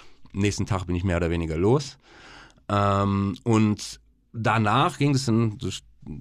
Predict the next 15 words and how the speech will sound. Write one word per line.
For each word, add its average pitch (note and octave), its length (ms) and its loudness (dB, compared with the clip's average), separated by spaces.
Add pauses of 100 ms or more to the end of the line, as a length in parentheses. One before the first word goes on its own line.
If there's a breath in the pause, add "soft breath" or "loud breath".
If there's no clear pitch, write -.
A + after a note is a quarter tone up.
(560)
ist - 160 -2
es A#2+ 100 -2
dann A2 100 0
einfach A2+ 240 0
passiert. G#2+ 360 -2
Dann, F#2+ 240 0
äh, F#2 40 0
war F#2+ 420 2
ich A#2 140 -2
als - 480 -10
Warcraft A#2+ 520 0
drei A2 240 2
Experte A#2+ 420 -2
bei G#2 100 2
Giga A2 260 0